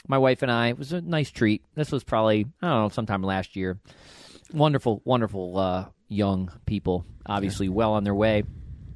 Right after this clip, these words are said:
Speaker 1: This is a simple question, but I
Speaker 2: <laughs> Housing
Speaker 1: wanna
Speaker 2: market? Simple question.
Speaker 1: What's that?
Speaker 2: Housing market? Simple question.
Speaker 1: Well, what to do with cash in
Speaker 2: Oh,
Speaker 1: a
Speaker 2: yeah,
Speaker 1: year.
Speaker 2: that's
Speaker 1: But I
Speaker 2: fair.
Speaker 1: do wanna throw in a caveat, Carol, and that is with sixty-five thousand dollars in cash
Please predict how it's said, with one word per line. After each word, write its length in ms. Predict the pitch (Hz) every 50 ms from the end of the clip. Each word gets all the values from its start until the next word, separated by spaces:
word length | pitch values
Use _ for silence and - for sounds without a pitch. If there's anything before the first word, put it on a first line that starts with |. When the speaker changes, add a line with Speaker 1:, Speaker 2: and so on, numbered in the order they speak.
| - - -
Speaker 1:
This 140 | - 214 254
is 100 | 240 160
a 80 | 135 123
simple 340 | - - 208 196 - 165
question, 600 | - - 180 165 151 - - 131 120 110 113 107 - - - - - - - - _ _ _ - - -
but 140 | - 175 170
I 40 | 165
Speaker 2:
<laughs> 20 |
Housing 140 | 170 165 165
Speaker 1:
wanna 300 | 196 226 247 262 240 190
Speaker 2:
market? 380 | 123 123 131 - 160 160 - -
Simple 240 | - 113 104 107 104
question. 320 | - 113 117 - - - _ -
Speaker 1:
What's 180 | 160 156 - -
that? 200 | 160 208 - -
Speaker 2:
Housing 320 | - 104 104 104 113 127
market? 340 | 123 123 135 143 156 - -
Simple 260 | - - 120 113 117
question. 220 | 110 117 120 127 -
Speaker 1:
Well, 500 | 349 349 320 311 302 302 302 294 269 214
what 180 | 151 233 247
to 80 | - 214
do 60 | 208
with 120 | 180 147 -
cash 400 | - 139 107 87 67 - - -
in 80 | -
Speaker 2:
Oh, 40 | -
Speaker 1:
a 40 | 120
Speaker 2:
yeah, 60 | 117
Speaker 1:
year. 240 | 127 123 107 95 92
Speaker 2:
that's 100 | 87 -
Speaker 1:
But 120 | 175 175
I 120 | 185 190 190
Speaker 2:
fair. 60 | 156
Speaker 1:
do 140 | 202 294 320
wanna 200 | 302 262 214 180
throw 260 | - 214 190 175 160
in 80 | 147
a 40 | 135
caveat, 640 | - - - 247 269 226 147 135 127 110 98 85 -
Carol, 480 | - 123 120 113 110 110 113 120 - _ -
and 220 | 135 139 139 139 151
that 220 | 175 220 262 240
is 540 | 160 127 123 117 117 117 120 117 - - - _ _ - - - - - - - - _ -
with 320 | - 156 165 160 - -
sixty-five 580 | - - 247 240 - - 240 - 233 202 185 156
thousand 320 | - 180 170 165 147 160 160
dollars 260 | 151 151 151 127 127
in 100 | 139 123
cash 720 | - 165 185 180 151 131 123 117 117 120 - - - -